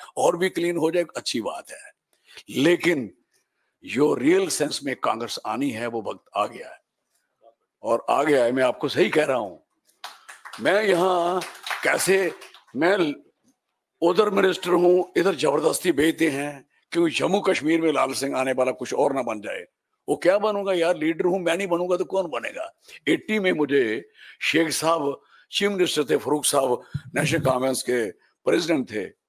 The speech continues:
तो काले में मुझे मार मुर तो देखा था, बड़ा मारा बुरा, सब कुछ किया struggle में, तो कहने लगे, "नौकरी लोगे?" मैंने कहा, "हाँ, बताओ।" "मैं जिस जगह शेख साहब बैठे हैं, उधर बैठूंगा।" "बैठाते हो?"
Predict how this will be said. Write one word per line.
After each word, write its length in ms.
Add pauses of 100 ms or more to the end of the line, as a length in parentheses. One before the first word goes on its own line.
(300)
तो 80
काले 420
में 140
मुझे 420 (540)
मार 260
मुर 220
तो 140
देखा 300
था, 100
बड़ा 280
मारा 360
बुरा, 360
सब 200
कुछ 160
किया 260
struggle 400
में, 340 (460)
तो 80
कहने 340
लगे, 440 (560)
"नौकरी 400
लोगे?" 560 (1600)
मैंने 160
कहा, 300 (1160)
"हाँ, 120
बताओ।" 580 (320)
"मैं 140
जिस 260
जगह 260
शेख 300
साहब 240
बैठे 260
हैं, 60
उधर 140
बैठूंगा।" 500
"बैठाते 420
हो?" 180